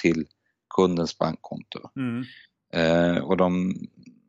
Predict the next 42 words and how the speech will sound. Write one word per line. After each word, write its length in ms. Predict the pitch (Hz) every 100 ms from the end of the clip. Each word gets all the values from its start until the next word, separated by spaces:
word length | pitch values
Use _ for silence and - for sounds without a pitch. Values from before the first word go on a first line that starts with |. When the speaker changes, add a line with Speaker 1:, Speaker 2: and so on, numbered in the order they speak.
| - - - _ - _ _ - - -
Speaker 1:
alltså 220 | - -
när 120 | 98 95
vi 360 | 101 101 90
startade 560 | - - 104 90 - 110
bolaget 480 | 104 87 85 82 78
så 100 | 78
fick 240 | 101 -
jag 100 | 90
ju 300 | 92 92 92
nej 580 | 92 92 104 104 101 98
från 240 | - 90
de 120 | 90
flesta 380 | 82 87 - 85
bankerna 440 | 82 82 76 - 80
att 160 | -
ens 380 | 82 82 - - - _ -
öppna 320 | - - 104
bankkonto 600 | 98 90 80 - - - -
för 60 | -
att 80 | -
de 80 | 82
tyckte 260 | - - -
att 80 |
det 100 | -
här 120 | 87 82
var 260 | 85 78 _ - - - -
konkurrerande 560 | - 87 - 90 82 80
verksamhet. 800 | 85 80 87 87 82 - - -
Och 120 | 87
det 60 | 92
är 40 |
ju 60 | 92
ganska 320 | 90 85 -
smickrande 720 | - - 92 - - 101 90
när 80 | 87
man 240 | 87 82
liksom 280 | 85 87 78
inte 200 | 85 -
har 140 | 90 90
någonting 640 | 85 82 80 - 185 85
att 240 | 82 - -
bli 260 | - 80